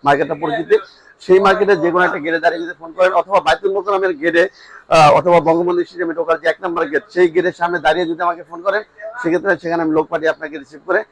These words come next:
নিয়ে আসবো। এবং বাংলাদেশের যে কোনো জেলা থেকে কিন্তু আপনারা প্রোডাক্টগুলো অর্ডার করতে পারবেন, সম্পূর্ণ cash on delivery, আপনি এক টাকাও অ্যাডভান্স করতে হবে না। শুধু ফোন করে বলবেন, "লোকমান ভাই, মসজিদের জন্য, আহ, একটা অ্যাম্পলিফায়ার, দুইটা স্পিকার,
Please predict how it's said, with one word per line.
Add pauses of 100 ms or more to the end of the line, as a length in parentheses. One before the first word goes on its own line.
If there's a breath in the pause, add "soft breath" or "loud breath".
(220 soft breath)
নিয়ে
আসবো। (220 soft breath)
এবং
বাংলাদেশের (100)
যে
কোনো
জেলা
থেকে
কিন্তু
আপনারা
প্রোডাক্টগুলো
অর্ডার
করতে
পারবেন, (340)
সম্পূর্ণ
cash
on
delivery,
আপনি
এক
টাকাও
অ্যাডভান্স
করতে
হবে
না। (340 soft breath)
শুধু
ফোন
করে
বলবেন,
"লোকমান
ভাই,
মসজিদের
জন্য,
আহ,
একটা
অ্যাম্পলিফায়ার,
দুইটা
স্পিকার,